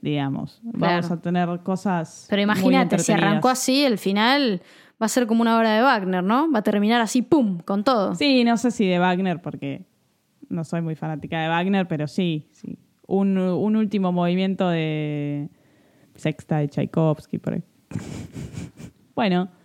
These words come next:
Speaker 1: nos pueden seguir, eh, por las redes sociales, eh, estamos en Twitter, estamos en Instagram, también estamos en Facebook en un grupo privado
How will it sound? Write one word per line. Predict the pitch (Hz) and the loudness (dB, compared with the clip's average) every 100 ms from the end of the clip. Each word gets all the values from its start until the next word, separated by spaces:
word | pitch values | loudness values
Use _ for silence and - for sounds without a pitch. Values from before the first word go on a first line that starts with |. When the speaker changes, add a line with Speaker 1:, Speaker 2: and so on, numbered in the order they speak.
| _ _ _ _ _ _ - | _ _ _ _ _ _ -2
Speaker 1:
nos | 311 285 | -2 0
pueden | 359 220 | 2 2
seguir, | 202 190 226 208 185 | 4 4 4 4 4
eh, | 170 160 156 156 | 2 2 0 0
por | 180 170 165 | 0 0 0
las | 160 | -2
redes | 156 160 160 | -2 -2 -2
sociales, | - 180 262 254 240 240 226 220 214 208 - | -4 -2 0 2 2 2 2 0 0 -2 -4
eh, | 175 156 151 151 | -4 -2 -2 -4
estamos | 156 165 147 - | -4 -4 -6 -4
en | 139 135 | -6 -2
Twitter, | 170 175 175 165 156 151 147 | 0 0 -2 -2 0 0 -2
estamos | 147 - 143 139 139 | -6 -8 -6 -6 -8
en | 131 | -6
Instagram, | 147 160 156 - 147 156 156 151 147 151 - - | -2 -2 -4 -6 -2 0 0 0 -2 -4 -10 -8
también | 294 330 | -2 0
estamos | 269 262 240 208 | 2 2 2 2
en | 190 | 2
Facebook | 175 208 214 233 180 | 2 2 2 2 2
en | 180 | 2
un | 185 | 2
grupo | 185 196 | 2 0
privado | 185 202 226 233 240 233 240 | 0 0 2 4 4 2 -2